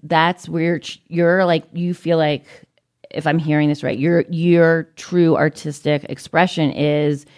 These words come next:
in the way that you take a choreographer's ideas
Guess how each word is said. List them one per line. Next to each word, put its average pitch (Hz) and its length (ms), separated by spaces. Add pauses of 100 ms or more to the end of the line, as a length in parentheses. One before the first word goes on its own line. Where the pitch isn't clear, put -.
(380)
in 156 100
the 156 120
way 151 220
that 143 140
you 147 140
take 151 560 (500)
a 139 80
choreographer's 151 680
ideas 139 800